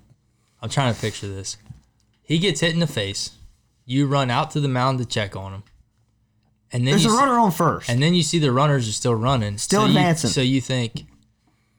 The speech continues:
Speaker 1: Well, Hottinger's still alive.
Speaker 2: He was breathing at the time, yes.
Speaker 1: So now I'm gonna run over to third base and
Speaker 2: They're
Speaker 1: close
Speaker 2: not
Speaker 1: the
Speaker 2: scoring again.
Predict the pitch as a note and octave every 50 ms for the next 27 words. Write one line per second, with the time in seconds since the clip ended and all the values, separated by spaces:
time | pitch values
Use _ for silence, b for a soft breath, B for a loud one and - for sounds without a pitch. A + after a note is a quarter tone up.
0 | _ _ _ _ _ _ _ _ _ _ _ B2+ B2 B2+ B2 A#2 - - - -
1 | C3 C#3 D3 D3 C3 B2+ A#2+ A#2 - - C#3 A#2+ A2+ G#2+ G#2 A2 A2+ A2 G2+ G2+
2 | G#2 G#2 - - _ _ - C#3 D#3 D#3+ D#3 C3+ D3 C#3+ C#3 C3+ C#3 C3 B2+ B2+
3 | - - - - B2 B2 A#2+ A#2 A2+ A2+ G#2+ C3+ B2+ A#2+ B2 B2 B2+ C3 C3 B2+
4 | B2 A#2 B2 A#2+ A#2+ A#2+ A#2+ A#2+ A#2+ A#2 A2+ A2 A2+ A2 G#2 - A#2 A#2 A2+ G#2+
5 | G#2 A2+ A#2 A2+ - - A#2 C3 D3+ D#3 D#3 E3 F3 D#3+ D#3+ - - - - D#3
6 | D3 D#3+ D#3+ D#3+ D#3 D#3 D3+ C3+ B2+ - - - - C3 C3 B2 A2+ B2 C3 C3+
7 | B2+ A2+ G2+ F2+ -